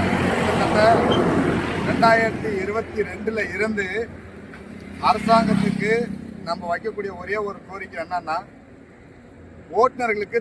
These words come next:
தபால் ஓட்டு உரிமை வேணும். அதை நம்ம வந்து முன்வைக்கிறோம்.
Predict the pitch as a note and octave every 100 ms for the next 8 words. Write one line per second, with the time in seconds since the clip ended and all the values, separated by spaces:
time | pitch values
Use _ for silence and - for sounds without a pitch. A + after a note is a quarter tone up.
0 | - F#3 F#3 B3+ B3+ A3+ A3 G#3 G3 G3
1 | G#3 F#3+ E3 F3+ E3+ E3 C3 - - -
2 | - - A#3+ - - - - - E3+ -
3 | E3+ - - - A#2+ A#2+ - -